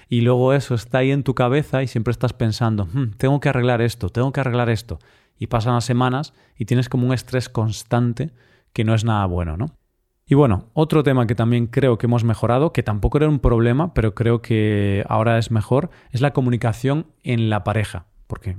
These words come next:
en nuestro caso somos una pareja, eh, bueno, en el caso de otras personas podría ser la comunicación con su familia, la comunicación con los amigos, pero bueno, mejorar la comunicación con las personas más cercanas a ti y para nosotros ha sido muy positivo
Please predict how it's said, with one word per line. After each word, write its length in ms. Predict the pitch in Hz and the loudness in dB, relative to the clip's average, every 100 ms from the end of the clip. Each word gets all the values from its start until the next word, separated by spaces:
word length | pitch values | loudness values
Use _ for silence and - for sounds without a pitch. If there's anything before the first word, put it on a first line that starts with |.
| - | -6
en 80 | 92 | -6
nuestro 240 | - 104 | -2 0
caso 240 | 110 - | 0 -2
somos 280 | 113 113 110 | 0 0 0
una 160 | 113 110 | 0 0
pareja, 400 | 120 127 165 180 _ _ _ _ - | 0 -2 -6 -10 _ _ _ _ -2
eh, 480 | 101 95 92 92 92 | 0 2 0 -2 0
bueno, 160 | 120 101 | 0 0
en 40 | |
el 40 | 98 | 0
caso 220 | 107 113 | -2 -2
de 20 | |
otras 160 | 110 98 | -2 -2
personas 400 | 107 127 131 - | -2 -2 -4 -4
podría 280 | 104 101 | -6 -4
ser 140 | 98 104 | -4 -4
la 100 | 101 | -4
comunicación 800 | 98 101 98 92 110 107 101 101 - _ _ | -4 -6 -6 -6 -4 -4 -4 -8 -12 _ _
con 380 | 110 95 92 92 | -2 -2 -4 -8
su 120 | - | -10
familia, 880 | 90 87 135 147 131 135 131 131 135 | -10 -4 0 0 2 2 0 0 -2
la 120 | 104 | -4
comunicación 600 | 98 95 95 87 104 104 | -4 -6 -6 -4 -4 -4
con 380 | 95 95 90 90 | -4 -6 -6 -8
los 220 | 101 95 | -8 -4
amigos, 440 | 95 135 131 135 - | -2 0 0 -2 -4
pero 180 | 117 123 | -2 0
bueno, 240 | 113 - _ _ _ _ | 0 -4 _ _ _ _
mejorar 460 | 123 123 127 139 | -2 0 0 0
la 80 | 170 | 0
comunicación 600 | 160 135 120 110 131 151 | 0 0 0 -2 0 -2
con 160 | 156 107 | -2 -2
las 100 | 101 | -2
personas 640 | - 101 107 110 113 - 226 | -4 -4 0 0 -2 -6 -10
más 300 | 135 113 110 | -2 -2 -2
cercanas 420 | 107 104 107 104 | -4 -4 -4 -4
a 120 | 101 | -6
ti 220 | 120 156 - _ _ _ _ | -4 -6 -10 _ _ _ _
y 100 | 147 | -4
para 180 | 120 113 | 0 2
nosotros 360 | 110 123 127 135 | 2 2 2 0
ha 60 | 107 | 2
sido 160 | 120 | 2
muy 180 | 120 120 | 2 0
positivo 640 | 117 107 92 113 123 - | -2 -4 -4 -2 -2 -6